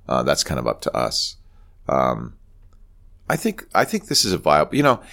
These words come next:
there's always, I always consider the risk factors. There's, things could happen at any moment that would put us out of business. Advertisers could decide podcasts aren't worth it.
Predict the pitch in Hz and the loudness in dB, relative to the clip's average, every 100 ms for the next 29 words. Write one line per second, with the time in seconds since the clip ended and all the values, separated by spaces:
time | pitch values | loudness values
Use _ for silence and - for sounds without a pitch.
0 | - - 165 202 214 202 - 190 214 - | -20 0 2 6 6 6 4 6 4 4
1 | 147 143 113 92 87 - - 87 87 107 | 2 4 4 6 4 2 2 2 4 0
2 | 101 - 98 90 - - 160 175 - 104 | -2 2 2 2 -10 -2 0 2 0 2
3 | 98 104 120 95 90 110 117 104 92 101 | 2 2 0 0 2 2 4 4 4 2
4 | - 82 76 85 78 - 76 73 80 73 | 0 -2 0 0 2 4 4 4 0 0
5 | 82 67 67 78 - 80 78 80 - 78 | 0 0 0 -2 0 0 0 -2 -4 -4
6 | 73 - 73 - 65 71 - 69 - - | 0 2 2 2 -2 -2 0 0 0 0
7 | 71 69 71 - 78 | -2 0 0 2 -2